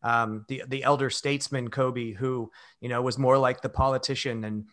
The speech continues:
and shaking everybody's hand and smiling for photos and,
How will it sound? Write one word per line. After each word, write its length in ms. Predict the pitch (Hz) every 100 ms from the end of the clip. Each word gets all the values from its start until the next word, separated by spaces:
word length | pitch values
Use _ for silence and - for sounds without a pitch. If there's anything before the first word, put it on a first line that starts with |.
| _ _
and 220 | 127 117
shaking 340 | 113 147 127 135
everybody's 420 | 131 127 131 123
hand 420 | 120 131 123 120
and 120 | 120
smiling 400 | 117 123 127 127
for 140 | 120 120
photos 540 | - 131 123 123 117
and, 240 | 123 120